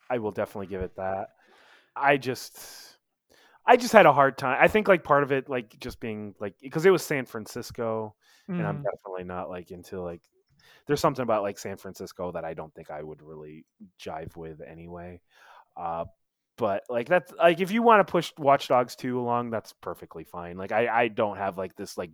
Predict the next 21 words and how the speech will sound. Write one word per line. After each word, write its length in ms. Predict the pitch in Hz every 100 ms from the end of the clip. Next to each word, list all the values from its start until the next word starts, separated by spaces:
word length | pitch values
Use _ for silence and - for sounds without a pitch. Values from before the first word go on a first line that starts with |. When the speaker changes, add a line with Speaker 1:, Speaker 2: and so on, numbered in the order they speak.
| 90
Speaker 1:
burning 320 | 107 95 92
passion 440 | 90 92 92 - 82
for 160 | -
Far 260 | - - 156
Cry 200 | - 165
Primal. 420 | - 170 165 87 - - 147
I 100 | 165
Speaker 2:
What? 40 | 170
Speaker 1:
enjoyed 280 | 143 127 113 -
my 80 | 95
time 360 | - 104 101
with 160 | 85 80
it, 180 | 87 98 -
but, 180 | 92 95
like, 180 | 98 - _ - - _ _ -
if, 160 | 131 -
if 220 | 170 185
you 120 | 220
say 240 | - 240
you 240 | 214 196 165
loved 480 | 151 156 185 190